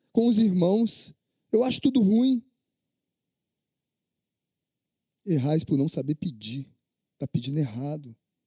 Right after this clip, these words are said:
Em vez de pedir objetos, pede sabedoria a Deus. Eu tive várias experiências, é, falando sobre, sobre pessoas que perseguem.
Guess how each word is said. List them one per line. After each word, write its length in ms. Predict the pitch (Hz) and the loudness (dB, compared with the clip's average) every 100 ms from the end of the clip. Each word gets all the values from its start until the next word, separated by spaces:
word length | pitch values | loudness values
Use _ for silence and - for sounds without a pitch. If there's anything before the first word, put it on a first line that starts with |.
| _ _ _ _ | _ _ _ _
Em 60 | 147 | 0
vez 180 | 143 170 | 2 2
de 100 | - | 0
pedir 240 | 165 131 | 0 2
objetos, 640 | 165 156 110 139 165 - - | 2 2 2 2 2 0 0
pede 280 | 139 143 | 0 0
sabedoria 720 | - 156 156 175 151 160 196 | 0 0 2 2 0 2 0
a 40 | 151 | 0
Deus. 560 | 127 139 143 - - - _ _ _ _ _ _ _ _ _ _ _ _ _ _ _ _ _ _ _ _ _ _ _ _ _ _ _ _ _ _ _ _ _ _ _ _ | -2 -4 -6 -10 -16 -18 _ _ _ _ _ _ _ _ _ _ _ _ _ _ _ _ _ _ _ _ _ _ _ _ _ _ _ _ _ _ _ _ _ _ _ _
Eu 140 | 143 | 0
tive 340 | 165 202 175 160 | 2 2 2 2
várias 320 | 160 190 208 | 2 2 2
experiências, 1160 | 190 - 190 165 156 170 - 123 - - - - - - _ _ _ _ _ _ _ _ _ _ _ _ _ | 0 2 2 2 2 2 0 0 -2 -4 -10 -20 -20 -20 _ _ _ _ _ _ _ _ _ _ _ _ _
é, 260 | 120 131 131 | 0 2 2
falando 440 | - 160 143 151 147 | 2 2 2 2 2
sobre, 960 | - 156 160 160 147 143 135 113 104 - _ _ _ _ _ _ _ _ _ _ _ _ _ _ _ | 2 2 2 2 2 4 2 2 -2 -10 _ _ _ _ _ _ _ _ _ _ _ _ _ _ _
sobre 560 | - - 156 151 156 147 | -4 0 2 2 2 2
pessoas 480 | 185 147 170 160 | 0 2 0 0
que 100 | - | -2
perseguem. 840 | 180 170 - - 139 120 104 101 | 0 0 2 0 2 0 -2 -10